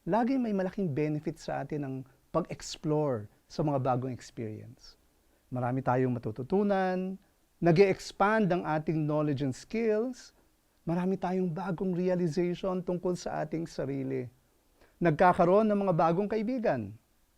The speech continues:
Maaari ding matanggal ang mga limitations at blinders natin. Akala mo dati hindi mo kaya, yun pala pwede.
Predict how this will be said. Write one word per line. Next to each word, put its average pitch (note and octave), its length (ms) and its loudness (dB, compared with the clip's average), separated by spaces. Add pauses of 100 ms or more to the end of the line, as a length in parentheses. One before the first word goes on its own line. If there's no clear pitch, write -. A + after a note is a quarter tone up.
(680)
Maaari A3+ 240 6
ding A#3 160 6
matanggal G3+ 560 4
ang F3 240 0
mga E3 240 -2
limitations F3 960 0
at C#3+ 160 -4
blinders D#3 640 -2
natin. D#3 560 -4 (240)
Akala A3 400 4
mo A3 160 4
dati F3+ 320 4
hindi G3 320 2
mo F#3+ 80 -2
kaya, F3 560 0 (160)
yun F#3+ 240 4
pala F#3 400 -6
pwede. F3+ 640 -2